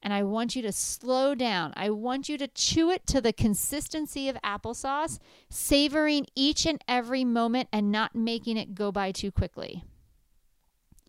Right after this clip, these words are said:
And then when you're ready, you're gonna take another bite.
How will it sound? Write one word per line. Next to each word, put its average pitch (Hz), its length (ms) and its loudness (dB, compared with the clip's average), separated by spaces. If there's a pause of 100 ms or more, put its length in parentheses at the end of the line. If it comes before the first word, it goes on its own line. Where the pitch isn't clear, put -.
(520)
And 202 180 -2
then 226 120 4
when 254 120 4
you're 269 120 6
ready, 240 220 2
you're 233 200 -4
gonna 208 180 0
take 196 360 -4
another 185 460 0
bite. - 520 -14